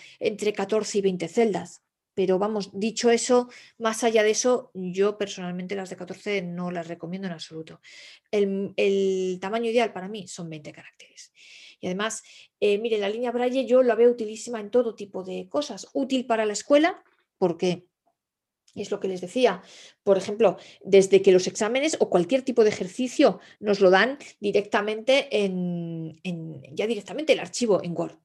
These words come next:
Entonces, tú directamente puedes ir leyendo con tus compañeros, igualmente que ellos, a la misma velocidad, tienes el material en el mismo momento que ellos. Eh, y también para el trabajo. Miren, yo en mi trabajo de abogada a mí me sirve muchísimo. Yo escribo,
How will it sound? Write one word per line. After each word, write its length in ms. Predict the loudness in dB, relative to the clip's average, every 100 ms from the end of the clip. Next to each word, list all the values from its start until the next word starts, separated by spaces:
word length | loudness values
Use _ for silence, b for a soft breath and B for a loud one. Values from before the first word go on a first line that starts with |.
| _
Entonces, 300 | -18 -16 -18 B B
tú 140 | -2 -2
directamente 480 | -2 -6 -8 -8
puedes 320 | -2 -2 -2 B B B _
ir 200 | -4 2
leyendo 360 | 4 4 2
con 100 | 0
tus 140 | -2 -4
compañeros, 640 | -4 -4 2 4 6 4 B B
igualmente 560 | -2 4 4 4 0 2
que 100 | 4
ellos, 220 | 4 2
a 40 |
la 40 | 0
misma 200 | 2 2
velocidad, 380 | 0 2 0 2
tienes 260 | 0 0
el 80 | -2
material 460 | 0 2 6 6 4 B B
en 100 | -2
el 80 | 0
mismo 220 | 0 0
momento 380 | -2 -4 -8 -10
que 80 | -12
ellos. 400 | -14 -16 -20 _ _ _ B B B B _
Eh, 500 | 2 4 6 4 -2 -8
y 120 | -4
también 380 | -4 0 0 0
para 180 | 2
el 100 | 0
trabajo. 480 | 0 -8 -8 -8 -8
Miren, 320 | -10 -8 -8
yo 180 | -4 -2
en 100 | -2
mi 120 | -6
trabajo 400 | -8 -8 -8 -6
de 60 | -4
abogada 340 | -2 -2 -4
a 20 | -4
mí 100 | -6
me 120 | -8
sirve 320 | -6 -6 -6
muchísimo. 600 | -8 -6 -8 -8 -8 -8
Yo 380 | -4 -2 0 -2
escribo, 520 | -6 -10 -8 -6 -6